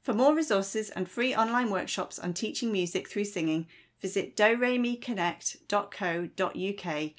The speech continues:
forward slash free training. I hope you have a lovely week filled with music and singing.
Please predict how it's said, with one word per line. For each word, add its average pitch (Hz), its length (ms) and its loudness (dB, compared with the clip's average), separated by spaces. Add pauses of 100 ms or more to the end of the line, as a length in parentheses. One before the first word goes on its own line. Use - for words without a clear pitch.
(160)
forward 254 340 2
slash 170 520 -2
free 202 280 -2
training. 143 540 -6 (800)
I 208 80 0
hope 262 240 4
you 233 140 0
have 208 140 2
a 190 60 4
lovely 202 380 2
week 180 340 0
filled 190 300 -4
with 185 160 -2
music 214 340 -2
and 226 100 0
singing. 156 460 -2